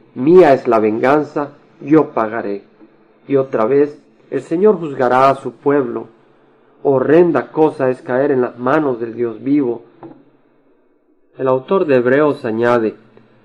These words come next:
"No desechéis vuestra confianza,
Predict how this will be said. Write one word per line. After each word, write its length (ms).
"No 260
desechéis 720
vuestra 380
confianza, 720